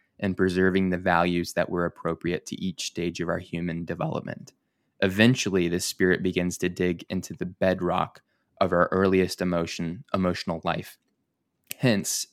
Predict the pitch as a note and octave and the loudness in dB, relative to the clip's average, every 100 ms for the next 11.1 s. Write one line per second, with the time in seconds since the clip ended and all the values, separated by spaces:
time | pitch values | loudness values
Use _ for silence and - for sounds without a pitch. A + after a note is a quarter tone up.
0 | - G2+ F#2+ F#2+ - F#2 G2 F#2 - F#2+ | 0 2 2 -2 -2 2 4 2 0 -2
1 | F#2 F#2 - G#2 F#2+ F2+ F2+ F2 F2+ F2+ | 0 -2 -2 0 2 2 2 4 6 6
2 | F2 F2+ - F2+ F#2 F#2 F2+ E2+ F2 F2 | 4 0 -4 -4 0 0 0 -2 -2 -2
3 | - - _ _ _ _ - F#2+ F2+ F#2 | -2 -8 _ _ _ _ 0 4 4 6
4 | G2 G#2 - G2 F2 - F2 F2 F2 - | 6 6 0 -2 -2 -2 -2 -2 -2 -2
5 | E2+ E2+ D#2+ F2+ F2 - E2 E2 F2+ E2+ | -2 -2 -2 -2 -2 -4 -4 -4 -4 -2
6 | - - - - _ _ _ - G2+ F#2+ | -2 -4 -8 -10 _ _ _ -2 0 2
7 | G2+ G2+ G2 F#2+ F#2 - F#2 - - - | 2 4 4 4 0 0 -4 -2 -6 0
8 | G2 F#2+ - F#2+ F#2+ F2+ F2+ F2 - F2 | 4 4 4 -4 0 0 2 0 -2 -2
9 | F2 F#2 G2+ - - - F#2 F#2 - - | 0 2 0 -2 -4 -2 0 0 -2 -6
10 | F2 E2+ F#2 _ _ _ - F#2+ F2+ D#2 | -4 -4 -6 _ _ _ -6 0 0 0